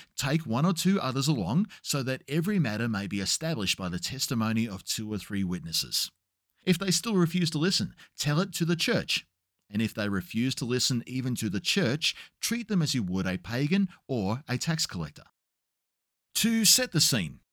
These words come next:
let's consider a few quick things. First, for the second and only other time, the church is mentioned by Jesus in this teaching. The last time was in Matthew chapter sixteen, which we explored way back in episode fifty-five.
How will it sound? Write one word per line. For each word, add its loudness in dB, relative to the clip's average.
let's 2
consider 4
a 0
few 0
quick -4
things. -2
First, 4
for -6
the 0
second 4
and 2
only 6
other -2
time, 0
the 0
church 2
is 0
mentioned 2
by 2
Jesus 2
in 0
this 2
teaching. -6
The 0
last 4
time 6
was 6
in 2
Matthew 0
chapter -2
sixteen, 2
which 0
we 8
explored 2
way 0
back 0
in -2
episode -2
fifty-five. -2